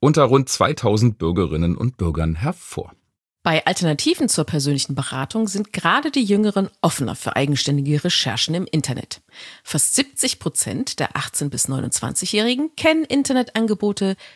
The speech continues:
Speaker 2: die darin unterstützen sollen, die persönlichen Finanzen zu organisieren und zu verwalten. Bei den fünfzig bis vierundsechzigjährigen sind es nur knapp dreiundvierzig Prozent.
Speaker 1: Aber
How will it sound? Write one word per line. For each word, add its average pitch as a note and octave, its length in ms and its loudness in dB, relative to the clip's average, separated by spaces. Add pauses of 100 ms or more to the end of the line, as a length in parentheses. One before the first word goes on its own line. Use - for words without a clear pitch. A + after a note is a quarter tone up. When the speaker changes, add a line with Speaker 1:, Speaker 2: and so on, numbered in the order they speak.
(160)
Speaker 2:
die D3+ 80 -6
darin B2 220 -2
unterstützen - 540 -4
sollen, E3 240 0
die C#3+ 120 -12
persönlichen B2 680 -4
Finanzen B2+ 440 -4
zu - 160 -2
organisieren D3 580 0 (480)
und C#4+ 160 2
zu C#4 120 2
verwalten. A#3+ 400 0 (600)
Bei A#2+ 140 -4
den A2+ 180 -4
fünfzig - 500 -4
bis - 140 -4
vierundsechzigjährigen C4 960 -2
sind G#3+ 240 -2
es - 160 -2
nur D3 180 0
knapp - 340 -10
dreiundvierzig - 680 -2
Prozent. - 500 -14 (1000)
Speaker 1:
Aber E2+ 1040 4